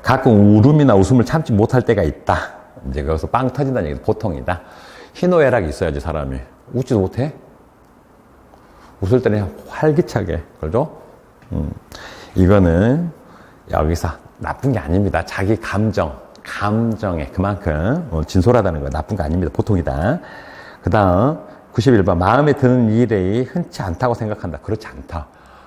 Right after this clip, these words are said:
수험생 기준으로 얘기하지 말라니까. 스무 살 때로 가봐. 세상에 다 해피해피했죠? 꿈도 있었고, 그렇죠? 어, 그래. 사랑도 있었고, 설렘도 있었고, 열정도 있었고. 스무 살 때로 가. 수험생 생각 얘기하지 마.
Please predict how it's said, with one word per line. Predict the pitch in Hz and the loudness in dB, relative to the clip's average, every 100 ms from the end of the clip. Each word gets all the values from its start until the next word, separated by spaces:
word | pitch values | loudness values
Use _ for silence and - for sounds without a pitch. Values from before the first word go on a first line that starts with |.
| - - _ _ _ | -20 -20 _ _ _
수험생 | - 180 185 143 | -4 -2 0 -2
기준으로 | 98 110 98 90 | -2 -2 -2 -2
얘기하지 | 95 98 | -4 -4
말라니까. | 98 98 85 110 113 | -2 -2 -4 -6 -6
스무 | 165 | -6
살 | 160 139 | -4 -4
때로 | 87 | -6
가봐. | 73 65 - - - - - - - - - - | -8 -12 -18 -20 -20 -20 -20 -20 -20 -20 -20 -20
세상에 | - 151 135 | -4 -2 -2
다 | - 120 | -4 -4
해피해피했죠? | 147 151 - 123 - 160 - - - - - - - | -4 -6 -2 -4 -2 -6 -8 -20 -20 -20 -20 -14 -2
꿈도 | 147 131 | 0 2
있었고, | - 110 180 - - - - - | 0 0 0 -2 -14 -20 -20 -8
그렇죠? | 95 165 - - - - - 64 | 0 0 0 -12 -20 -20 -20 -14
어, | 64 - | -8 -2
그래. | 90 73 127 175 - - - | 0 2 0 -2 -10 -20 -20
사랑도 | - 135 139 95 | -2 0 0 -4
있었고, | - 87 - | -6 -8 -6
설렘도 | - 123 120 78 | -4 -2 -2 -4
있었고, | 95 87 90 165 - - 87 | -6 0 0 -2 -8 -12 -8
열정도 | 87 98 82 | -6 -6 -4
있었고. | - - 131 170 - - - - | -4 0 0 -2 -12 -20 -20 -20
스무 | - 143 | -8 -6
살 | 139 101 | -4 -6
때로 | 76 65 | -8 -10
가. | 65 - _ _ _ _ _ - | -16 -20 _ _ _ _ _ -4
수험생 | - 143 127 | 0 0 -2
생각 | 95 - | -6 -4
얘기하지 | 95 92 82 | -2 -2 -4
마. | 80 | -10